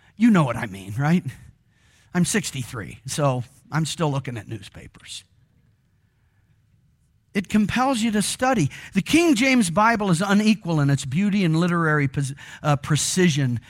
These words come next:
And because of this, y-, you don't realize this, it's much easier to memorize than any other version because of that, because of its, its prose and, and how it comes together and how it works.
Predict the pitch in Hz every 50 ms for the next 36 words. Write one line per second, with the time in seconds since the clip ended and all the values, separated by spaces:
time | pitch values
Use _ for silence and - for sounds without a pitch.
0 | - - - - - - 190 196 196 196 175 196 - - - 262 320 330 302 359
1 | 330 214 151 151 143 139 156 180 - - - - - - - - _ _ - 190
2 | 190 208 - 180 180 262 339 359 302 220 175 190 277 311 294 269 196 160 180 180
3 | - - _ - 277 - - - - - 170 165 196 269 302 302 - 220 196 170
4 | 131 156 151 143 139 139 135 156 190 180 151 135 127 135 139 113 123 127 127 123
5 | 131 127 123 127 123 120 117 127 117 123 127 127 120 123 135 127 131 123 - -
6 | 156 139 131 113 117 113 110 113 - _ _ _ _ - - _ 156 147 - 185
7 | 185 165 170 156 165 151 - - - - - - - - 165 147 - - - -
8 | - 247 254 254 240 214 190 175 156 147 143 131 117 147 135 127 117 - - -
9 | 160 160 151 135 - 226 220 208 202 - 151 - 208 202 202 185 156 147 165 147
10 | 175 214 226 202 196 165 156 156 165 170 165 - 170 185 226 208 165 120 - -